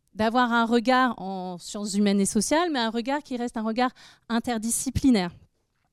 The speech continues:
Euh, et, euh, et c'était vraiment l'objectif et l'ambition de cet ouvrage, euh, parce que l'idée de cet ouvrage, elle tient au fait que, euh,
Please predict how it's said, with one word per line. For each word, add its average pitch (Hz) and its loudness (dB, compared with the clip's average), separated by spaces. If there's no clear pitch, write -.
Euh, 208 -4
et, 240 2
euh, 208 4
et 226 -2
c'était 247 -2
vraiment 320 2
l'objectif 269 -2
et 240 0
l'ambition 240 0
de - -2
cet 247 0
ouvrage, 240 2
euh, 202 0
parce 208 -2
que 254 -4
l'idée 254 -4
de 233 -10
cet - -6
ouvrage, 294 -4
elle 233 -2
tient 302 -4
au 262 0
fait 294 -6
que, 240 -4
euh, 202 -2